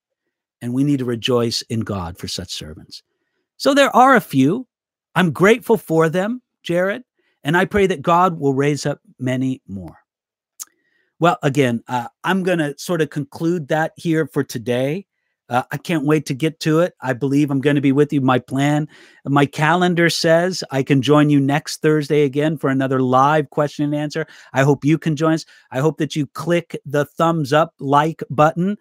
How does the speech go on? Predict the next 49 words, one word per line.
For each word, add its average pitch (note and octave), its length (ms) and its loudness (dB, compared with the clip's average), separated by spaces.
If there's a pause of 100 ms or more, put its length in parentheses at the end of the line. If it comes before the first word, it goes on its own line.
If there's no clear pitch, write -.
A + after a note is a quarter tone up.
(260)
I B2 100 -6
hope D3+ 180 2
that D3+ 180 -2
you D#3 80 -6
subscribe E3 880 2 (240)
and D3 160 -4
tell D#3+ 240 2
other D#3 200 2
people, F#3+ 340 -4
pass D3 340 -4
it D#3+ 60 -6
on D#3+ 140 0
to D3 80 -4
other D#3+ 180 -4
people F#3+ 260 -8
to F3 60 -8
subscribe. F3 520 -4 (360)
The D#3 80 -4
more F#3 200 0
subscriptions, F3+ 800 -6
the - 80 -8
more F3 200 -4
likes E3 400 -4
we E3+ 140 0
have, D#3+ 380 2
the D3 80 -2
more D3 200 2
visibility C#3+ 680 0
these C#3 220 -4
question D3+ 420 -2
ap-, C#3+ 160 -4 (300)
answer D3 280 -4
times C#3 280 -6
have. D3 220 -2 (340)
I, D#3 160 -12
I D#3 80 0
do F3 180 -2
wanna C#4+ 200 -4
tell D3+ 160 -4
you C#3 100 0
this, C3 260 -4
though, A#2 160 0
give D3+ 220 -2
you D3+ 80 0
some C3+ 260 -2
news D#3+ 420 2
from D#3 400 2
Enduring C3+ 480 -2
Word. B2 320 -2